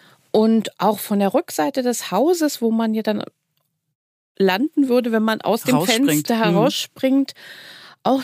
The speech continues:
Speaker 1: da dieses Kiesbett, das sieht eben nicht danach aus, als ob da wirklich jemand herumgetrampelt ist.
Speaker 2: Das heißt,
Speaker 1: Ihn
Speaker 2: die Steine liegen so, wie sie liegen sollen.
Speaker 1: Ja, später wird sich noch so an einem kleinen Detail, äh, eben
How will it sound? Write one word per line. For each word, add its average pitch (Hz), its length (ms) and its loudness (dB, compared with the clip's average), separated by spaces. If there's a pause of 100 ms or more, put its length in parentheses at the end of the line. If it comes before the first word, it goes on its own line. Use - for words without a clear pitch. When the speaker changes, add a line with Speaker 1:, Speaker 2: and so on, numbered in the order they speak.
Speaker 1:
da 254 140 2 (180)
dieses 208 320 -4
Kiesbett, - 720 -4
das - 320 -4
sieht - 460 -6
eben 254 400 2
nicht - 180 -4
danach 277 300 -2
aus, 233 180 -2
als 240 160 -4
ob - 140 -8
da 240 160 -2
wirklich 226 340 -6
jemand 226 460 0 (580)
herumgetrampelt 196 1400 0
ist. 170 440 -4
Speaker 2:
Das - 100 -4
heißt, 220 140 4
Speaker 1:
Ihn - 20 2
Speaker 2:
die 170 80 2
Steine 170 680 2
liegen 175 420 2
so, 160 320 -2
wie 160 100 0
sie 147 400 0 (420)
liegen 156 340 2
sollen. 127 520 0 (120)
Speaker 1:
Ja, 196 340 0 (100)
später 226 400 0
wird 233 120 -4
sich 226 120 -6
noch 214 160 -4
so 208 380 0 (300)
an 202 120 0
einem 208 140 -2
kleinen 269 460 0
Detail, 247 920 0
äh, 226 340 -2
eben 220 320 -2